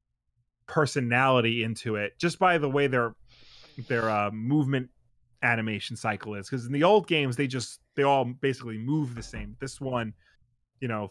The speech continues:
their idle animations all look different. They all have, like, that distinct personality from the cartoon.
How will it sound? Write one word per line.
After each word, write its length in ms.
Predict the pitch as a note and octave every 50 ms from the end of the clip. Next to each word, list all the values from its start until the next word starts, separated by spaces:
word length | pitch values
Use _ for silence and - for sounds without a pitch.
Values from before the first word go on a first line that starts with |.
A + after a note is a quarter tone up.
| - _
their 220 | C3 B2 - -
idle 280 | C#3+ C#3 C3+ C3+ B2+ B2+
animations 580 | B2 A#2 A#2 A#2 A#2 A2+ A2+ - - A#2 A2
all 180 | A#2+ A2+ A2 A2
look 160 | A2 G2+ -
different. 320 | - A#2 G#2+ - A#2+ A2
They 80 | G#2+ A#2
all 220 | A#2+ A#2+ A#2+ B2+ -
have, 240 | C3+ A2+ A2 A2 A#2
like, 180 | A2 G#2 - -
that 180 | A2+ G#2+ - -
distinct 420 | A2 G2+ - - B2+ A#2 A2 -
personality 520 | - B2 A2+ - A#2+ A2+ A2+ A2+ A2 G#2
from 200 | - - B2+ A#2+
the 80 | A2+ A2
cartoon. 640 | - - A2+ G#2+ - - - A2+ A2 A2 G#2+ G#2+